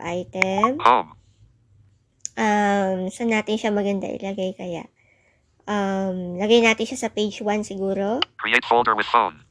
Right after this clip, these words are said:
Speaker 1: So, nag-explore by touch ulit ako sa bottom left. Tapos, left
Speaker 2: Add page.
Speaker 1: swipe.
Speaker 2: Page four of four. Per-, page three of, page two of four.
Speaker 1: Uh,
Speaker 2: Page three of four. Pa-, page one of four.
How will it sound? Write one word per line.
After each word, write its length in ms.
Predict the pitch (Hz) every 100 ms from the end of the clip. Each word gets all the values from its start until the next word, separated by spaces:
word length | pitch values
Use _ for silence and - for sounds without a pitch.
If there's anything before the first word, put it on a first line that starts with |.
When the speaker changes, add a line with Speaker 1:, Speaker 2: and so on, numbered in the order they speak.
| _
Speaker 1:
So, 400 | - 202 196 196
nag-explore 560 | 190 - - - 247
by 160 | 226 240
touch 240 | 226 240
ulit 240 | - 226 233
ako 320 | 220 202 233
sa 240 | 233 220 208 202 196 185 208 _ _ 220
bottom 320 | 262 311 277
left. 320 | 220 226 254 _ _ _ _ _ -
Tapos, 640 | 226 226 214 214 240 - -
left 160 | 233
Speaker 2:
Add 240 | - 233 196
page. 400 | 190 185 226 254
Speaker 1:
swipe. 20 | _ _ - - _
Speaker 2:
Page 220 | - 127 -
four 240 | 120 120
of 40 | 113
four. 240 | 117 92 -
Per-, 240 | - 123 -
page 240 | - 127 127
three 180 | 117 120
of, 100 | - -
page 240 | 123 127
two 160 | - 120
of 80 | 113
four. 240 | 110 76 _ _ _ _ _ _ _ _ _ _ -
Speaker 1:
Uh, 640 | 196 196 196 190 185 185 185
Speaker 2:
Page 240 | - 127 -
three 160 | 117
of 80 | 120
four. 320 | - 104 78 _ _ _ _ _ _ _ _ - - _ -
Pa-, 240 | 123 131 -
page 240 | 123 127
one 160 | 117 117
of 80 | 113
four. 300 | 120 98